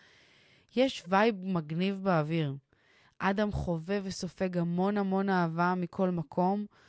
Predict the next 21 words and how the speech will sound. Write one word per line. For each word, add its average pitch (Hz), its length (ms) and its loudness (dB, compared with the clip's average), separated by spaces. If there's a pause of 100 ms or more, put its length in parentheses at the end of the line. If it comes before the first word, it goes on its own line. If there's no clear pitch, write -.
(280)
הוא 175 140 -8
כל 196 180 2
הזמן 196 400 0
כאילו 185 460 0
באיזושהי 175 500 -2
פעילות 180 720 -4
עם 180 120 -6
איזשהם 180 440 -4
אנשים. 185 680 -6 (2000)
זה 190 120 -6
כבר 180 200 0
לא 202 100 8
רק 196 260 2
אנחנו 185 500 2
והוא, 170 380 0 (600)
ויש 190 420 0
לזה 277 180 2
המון 220 320 4
המון 294 220 0
יתרונות 254 460 0
שכאילו, 226 1080 0